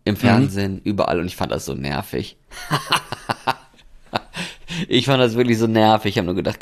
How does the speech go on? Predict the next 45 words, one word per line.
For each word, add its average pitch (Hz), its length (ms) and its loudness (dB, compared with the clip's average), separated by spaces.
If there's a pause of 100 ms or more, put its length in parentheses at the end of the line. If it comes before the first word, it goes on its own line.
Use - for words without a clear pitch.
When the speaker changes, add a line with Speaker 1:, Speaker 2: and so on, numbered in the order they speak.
(120)
Speaker 1:
boah, 95 200 6
dieses 95 280 -2
scheiß 98 300 0
P, - 180 4
P, 104 240 0
P, 110 360 4
P, 107 220 0
P, 101 200 -4
P, 113 240 2
Pokerface. 107 760 -2 (540)
Das 98 200 -4
ist 98 100 -8
so 107 100 2
nervig. 98 400 2
Jetzt 87 160 -2
kommt 107 180 -4
schon 92 120 -6
wieder 98 220 2
dieses 95 360 -6
Lied. 90 320 -6
Äh. 92 480 0 (720)
Speaker 2:
<laughs> 123 560 0 (500)
Speaker 1:
Ja, 82 360 -2
und 98 160 -2
dann, 120 220 2
äh, 107 440 4 (220)
w-, 107 760 -12
hat - 260 -2
sie 170 420 -4
sich 156 240 0
ja 151 100 4
damit 143 280 4
noch 135 120 4
nicht 139 180 0
so 135 160 2
zufrieden 131 400 -4
gegeben, 98 420 -2
kann 98 140 0
man 90 160 0
sagen. 87 380 -2
Und 104 100 -4
dann 107 160 -2
kam 131 240 -2
Paparazzi 107 640 -4
raus. 170 420 0